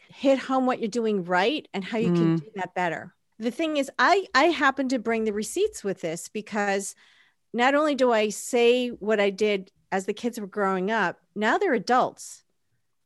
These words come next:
Speaker 1: And one is an Olympian, the next one's a lawyer, the next one's a scientist.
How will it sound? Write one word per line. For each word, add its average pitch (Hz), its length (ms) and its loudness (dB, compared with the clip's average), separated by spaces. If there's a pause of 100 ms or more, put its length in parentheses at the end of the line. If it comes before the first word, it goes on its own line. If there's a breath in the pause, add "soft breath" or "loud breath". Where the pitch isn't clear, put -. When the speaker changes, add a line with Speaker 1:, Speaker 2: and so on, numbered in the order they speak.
(140)
Speaker 1:
And 196 260 0
one 202 300 0
is 226 180 -2
an 220 100 0
Olympian, 196 760 -2
the 175 60 -4
next 175 260 -6
one's 214 120 -6
a 208 60 -2
lawyer, 185 560 0
the 185 100 -6
next 180 280 -6
one's 226 120 -8
a 226 60 -8
scientist. 185 840 -6